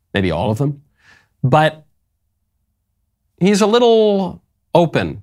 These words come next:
on the rainbow stuff. He's a little, uh, ambiguous on some of those issues.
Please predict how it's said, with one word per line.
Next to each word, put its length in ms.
on 140
the 80
rainbow 320
stuff. 480
He's 180
a 60
little, 560
uh, 180
ambiguous 640
on 120
some 180
of 80
those 220
issues. 560